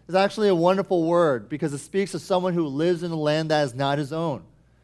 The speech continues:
Very much like the English separatists who came and settled in Plymouth. We've all,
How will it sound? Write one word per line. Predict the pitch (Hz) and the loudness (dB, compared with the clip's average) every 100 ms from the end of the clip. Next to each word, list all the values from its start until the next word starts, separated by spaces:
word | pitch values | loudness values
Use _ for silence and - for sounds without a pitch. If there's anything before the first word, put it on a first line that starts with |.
| _ _ _ - | _ _ _ 0
Very | 151 196 | 4 4
much | 190 190 185 | 4 2 2
like | 170 170 | 0 0
the | 160 | -4
English | 165 170 175 170 | -4 -2 -2 -2
separatists | - 165 160 165 - 180 175 | 0 0 0 -4 0 0 0
who | 143 | -8
came | - 151 165 160 | -4 -2 -2 -2
and | 143 | -2
settled | 151 147 151 | 0 0 -2
in | 139 | -6
Plymouth. | - 156 160 139 | -8 -6 -4 -6
We've | 143 143 | -4 0
all, | 151 151 | 0 0